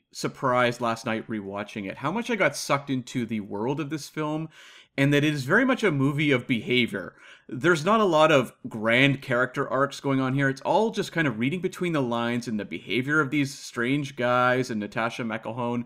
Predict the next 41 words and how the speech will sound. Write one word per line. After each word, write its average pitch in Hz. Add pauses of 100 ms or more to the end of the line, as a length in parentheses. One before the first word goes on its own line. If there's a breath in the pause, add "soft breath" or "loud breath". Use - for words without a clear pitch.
(600 loud breath)
and 131
just 185
figuring 180
out 120
who 185
they 202
are 131
and 139
then 143
watching 185
them 190
do 131
things 110
professionally. 127 (420 loud breath)
And 147
I 143
think 196
what's 156
interesting 156
is 101 (500 soft breath)
a 143
lot 170
of, 233
you 170
know, 143
what 120
Frankenheimer 160
talks -
about 120
is 120
the 127
professionalism 135
of 113
these 117
characters -
and 110
that, - (100)
you 139
know, 107
they're 107
the 104